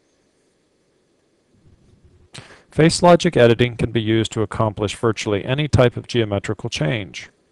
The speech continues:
With real-time feature recognition, we can edit one feature or patterns of features on a single or even assemblies of parts. Feature examples include holes, blends, pockets, bosses, ribs, and generic shapes such as smooth or bumps,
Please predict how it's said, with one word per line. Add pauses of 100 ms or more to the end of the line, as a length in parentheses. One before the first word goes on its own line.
(1800)
With
real-time
feature
recognition, (180)
we
can
edit
one
feature
or
patterns
of
features
on
a
single
or
even
assemblies
of
parts. (1120)
Feature
examples
include
holes,
blends,
pockets,
bosses,
ribs,
and
generic
shapes
such
as
smooth
or
bumps,